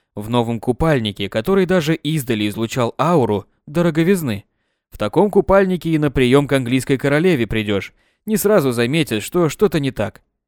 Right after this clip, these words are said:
И таких длинных ресниц до сих пор Катюше видать не доводилось. Это не ресницы, а произведение искусства.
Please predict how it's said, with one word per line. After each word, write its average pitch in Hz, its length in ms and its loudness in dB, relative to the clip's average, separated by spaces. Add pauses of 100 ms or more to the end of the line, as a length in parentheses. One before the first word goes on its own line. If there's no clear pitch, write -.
И 107 120 -2
таких 196 340 0
длинных 180 380 2
ресниц 165 440 0
до 113 160 0
сих 113 300 -4
пор 170 220 4
Катюше 185 500 0
видать 170 380 2
не 156 100 -2
доводилось. 117 720 0 (320)
Это 113 240 -4
не 117 160 -2
ресницы, 117 640 -4
а 113 140 -6
произведение 127 720 0
искусства. 104 600 -4